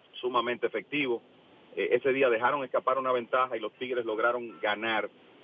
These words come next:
viniendo de atrás. Ayer sencillamente fue un partido donde el abridor del día, en este caso Chris O'Grady, se presentó inefectivo, puso al equipo en una situación difícil temprano,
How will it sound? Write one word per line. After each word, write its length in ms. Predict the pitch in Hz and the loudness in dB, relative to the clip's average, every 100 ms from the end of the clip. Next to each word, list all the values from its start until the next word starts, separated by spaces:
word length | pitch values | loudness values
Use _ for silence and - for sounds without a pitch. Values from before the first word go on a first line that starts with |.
| - 107 | -16 -8
viniendo 340 | 104 120 113 | -2 0 4
de 60 | 113 | 4
atrás. 320 | 156 151 - - - - - | 4 2 0 -10 -20 -20 0
Ayer 300 | 143 175 196 | 2 2 0
sencillamente 600 | 208 185 196 180 190 185 | -4 -2 0 0 0 0
fue 140 | - 170 | 2 2
un 60 | |
partido 520 | 170 151 - 185 175 | 2 0 -2 0 2
donde 520 | 139 131 123 123 117 - - - - - - - | 2 0 4 4 4 -2 -18 -20 -20 -20 -20 0
el 140 | 131 127 | 4 4
abridor 480 | 123 120 120 156 151 | 4 4 4 4 4
del 180 | 139 131 | -2 0
día, 220 | 175 156 | 0 2
en 100 | 139 | 0
este 160 | 143 | -6
caso 260 | 139 143 131 | -2 -2 -2
Chris 220 | 147 139 | -4 -2
O'Grady, 380 | 139 135 147 135 | -2 0 0 -2
se 100 | 127 | -6
presentó 500 | 120 117 110 104 143 | -4 -4 -6 0 2
inefectivo, 720 | 139 123 117 - 185 165 139 - - - - - | 2 -2 -2 0 2 2 0 -4 -20 -20 -12 -4
puso 200 | 143 147 | 2 4
al 100 | 127 | 2
equipo 300 | - 143 123 | -2 -2 -2
en 80 | |
una 120 | 131 135 | -2 -6
situación 460 | 131 120 139 131 | -2 -2 -2 -6
difícil 640 | 120 - 143 139 131 110 107 - - | -6 -6 -6 -6 -4 -6 -6 -20 0
temprano, 800 | 123 113 - 160 165 139 131 | 2 2 2 2 2 -2 -6